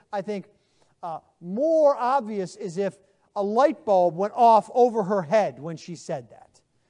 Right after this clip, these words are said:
"Yeah, I think, do you think Jesus is a prophet here? He told her exactly how many husbands she had and exactly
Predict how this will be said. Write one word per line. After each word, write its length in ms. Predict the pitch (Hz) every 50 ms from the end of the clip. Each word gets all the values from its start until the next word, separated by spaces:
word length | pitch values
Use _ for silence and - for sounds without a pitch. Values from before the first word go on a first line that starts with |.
| _ _ _ _ _
"Yeah, 160 | - - 202
I 100 | 220 220
think, 360 | - 349 370 349 359 - _
do 60 | - 240
you 100 | 233 190
think 240 | - 294 320 262
Jesus 400 | 220 302 349 330 277 330 311 226
is 140 | 285 285 269
a 60 | 302
prophet 420 | - - 311 339 330 311 - 381 320
here? 320 | 294 339 403 403 392 - _ _ _ _ _ _ _
He 120 | - 254 214
told 240 | 269 277 294 294 269
her 140 | 262 254
exactly 600 | 247 208 170 160 214 285 339 349 349 349 302 269
how 140 | 233 247 254
many 160 | 247 240 226
husbands 420 | 208 233 269 247 196 202 220 190 -
she 120 | - 202
had 280 | 170 160 175 190 208 226
and 80 | 233
exactly 640 | 220 196 175 269 320 349 339 339 277 269 262 262 226